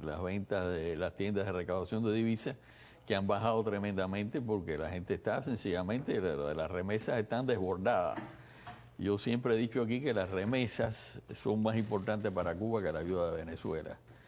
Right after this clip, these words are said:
Y las remesas no solo incluye lo que se manda, sino además los viajes, lo que cuestan los viajes, lo que cuestan los permisos, lo que cuestan el pasaporte,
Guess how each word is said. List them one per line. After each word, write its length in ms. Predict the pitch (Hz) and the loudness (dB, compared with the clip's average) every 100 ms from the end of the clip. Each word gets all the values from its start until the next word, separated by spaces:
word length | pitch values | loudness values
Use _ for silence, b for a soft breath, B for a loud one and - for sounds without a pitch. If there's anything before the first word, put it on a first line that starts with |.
| B B B - | B B B -4
Y 420 | 95 98 92 87 | 0 2 2 0
las 160 | 92 | 0
remesas 420 | 92 92 107 120 120 | 0 0 0 0 -2
no 80 | |
solo 240 | 110 123 117 | -2 0 0
incluye 440 | 98 117 123 120 | 0 0 2 2
lo 140 | 101 87 | 2 -2
que 100 | 87 | -2
se 140 | 95 | -2
manda, 400 | 110 135 131 104 | 0 0 0 -2
sino 280 | 92 87 90 | -2 -4 -2
además 400 | 87 95 110 113 | -2 -2 0 2
los 200 | 101 92 | 0 2
viajes, 480 | 104 117 117 120 - | 2 2 0 -4 -4
lo 120 | 92 | -2
que 80 | 85 | -2
cuestan 360 | 98 101 110 101 | -2 -2 -2 -2
los 120 | 98 | 0
viajes, 300 | 101 110 107 | 0 2 0
lo 80 | 85 | 0
que 60 | |
cuestan 320 | 98 98 113 | 0 -2 0
los 100 | 98 | -2
permisos, 640 | - 95 98 110 104 - 98 | -2 -2 0 0 0 -2 -2
lo 80 | 87 | -2
que 100 | 87 | -2
cuestan 400 | 101 107 113 95 | -2 0 -2 -4
el 80 | |
pasaporte, 800 | - 92 110 107 113 110 104 110 | -4 -2 -2 0 0 0 -2 -6